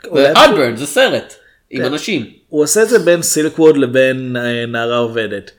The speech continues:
Speaker 2: כן.
Speaker 1: שהם שניהם נחשבים סרטים די טובים. אני אישית לא מת על נערה עובדת, אבל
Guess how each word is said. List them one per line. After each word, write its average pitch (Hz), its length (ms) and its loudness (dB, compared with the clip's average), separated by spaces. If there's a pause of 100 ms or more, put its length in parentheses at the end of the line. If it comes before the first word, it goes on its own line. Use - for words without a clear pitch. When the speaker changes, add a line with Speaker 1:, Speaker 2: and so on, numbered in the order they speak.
Speaker 2:
כן. - 60 -20 (240)
Speaker 1:
שהם 180 220 -2
שניהם 180 260 0
נחשבים 170 360 2
סרטים 139 400 0
די 123 180 -2
טובים. 104 440 -8 (520)
אני 165 160 -6
אישית 202 220 -6
לא 127 120 -2
מת 135 160 -2
על 143 80 0
נערה 143 260 0
עובדת, 147 500 0
אבל 120 500 -4